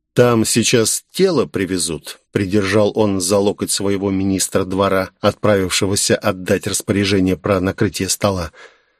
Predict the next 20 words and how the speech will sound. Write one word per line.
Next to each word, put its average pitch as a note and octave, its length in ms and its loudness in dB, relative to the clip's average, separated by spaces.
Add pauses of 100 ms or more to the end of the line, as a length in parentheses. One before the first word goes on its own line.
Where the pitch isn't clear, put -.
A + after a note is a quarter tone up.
(100)
«Да B2 120 4
не C3+ 140 4
труп, A#2 380 0
говорю, F#2+ 460 0
а B2+ 120 2
тело», C#2 720 -6
увидев, G2+ 420 0
как F2+ 220 -2
дернулся G2+ 540 0
Клейн, D3 420 2 (160)
пояснил G2 500 -2
он. - 280 -10 (680)
«Дай C#3 260 4
команду, B2 480 2
чтобы F#2 480 0
в - 120 -14
комнатку C3+ 560 -2
надзирателя F#2+ 800 -2 (100)
пока - 460 -8
уложили». G2 680 -2